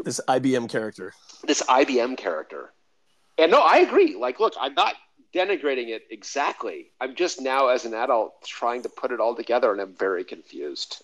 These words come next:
Speaker 2: about why.
Speaker 1: Well, in their words, it absolutely bombed on their target <laughs> audience. So
Speaker 2: Well, it worked on Dan and
Speaker 1: I B M
Speaker 2: me. I mean, it, it, it, it, it,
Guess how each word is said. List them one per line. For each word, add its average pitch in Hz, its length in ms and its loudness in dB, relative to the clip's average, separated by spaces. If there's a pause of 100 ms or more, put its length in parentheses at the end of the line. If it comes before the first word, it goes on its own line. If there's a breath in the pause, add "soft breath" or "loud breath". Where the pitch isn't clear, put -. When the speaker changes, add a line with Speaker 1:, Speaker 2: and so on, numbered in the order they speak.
(160)
Speaker 2:
about 90 400 -2
why. 95 300 -2
Speaker 1:
Well, 151 140 6
in 175 180 2
their 196 160 4
words, 156 640 2
it 127 120 4
absolutely 123 520 4
bombed 98 720 2
on 107 120 -4
their 107 120 0
target 110 300 0
<laughs> - 100 -6
audience. - 680 -4 (260 loud breath)
So - 460 0
Speaker 2:
Well, 277 180 6
it - 40 0
worked 370 180 8
on 277 100 6
Dan 392 240 8
and - 0 -
Speaker 1:
I 381 40 6
B 202 140 4
M 135 100 0
Speaker 2:
me. - 80 -12 (200 loud breath)
I 180 80 6
mean, 202 200 2
it, 196 80 6
it, 180 280 -6
it, 202 180 4
it, 208 520 2
it, 214 260 2